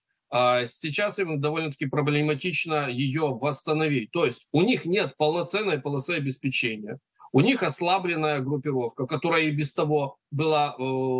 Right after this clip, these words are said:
мягко говоря, не самой боеспособной. Ну, это все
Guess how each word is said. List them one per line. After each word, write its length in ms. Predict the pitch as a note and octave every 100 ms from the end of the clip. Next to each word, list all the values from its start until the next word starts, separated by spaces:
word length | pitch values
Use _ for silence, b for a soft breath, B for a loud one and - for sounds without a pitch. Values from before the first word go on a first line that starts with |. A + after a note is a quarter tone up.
| B2+ B2
мягко 360 | C#3 D3+ C3 D#3
говоря, 300 | D3 D3 C#3
не 140 | D3
самой 360 | - D3 C3 B2+
боеспособной. 1000 | C3 C3+ - D#3 C#3+ D#3+ D3+ D#3+ F3 - _ _ _ -
Ну, 260 | B2 C3 -
это 320 | D#3+ A3 C4
все 520 | C4 - D#3+ C3 D3